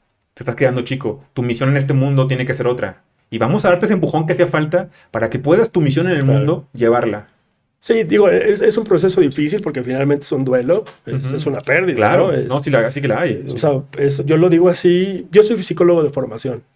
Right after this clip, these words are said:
Speaker 2: este,
Speaker 1: Ok.
Speaker 2: trabajé toda mi vida, eh,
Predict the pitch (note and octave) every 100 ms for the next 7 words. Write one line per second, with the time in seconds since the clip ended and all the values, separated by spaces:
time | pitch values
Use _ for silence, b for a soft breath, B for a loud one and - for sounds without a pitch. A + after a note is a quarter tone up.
0 | - A#2 A2+ G#2+ - B2 C#3 C#3 B2+ B2+
1 | D3+ C#3 D#3 D3+ C#3 C#3+ D#3+ E3 D3 C3
2 | - C3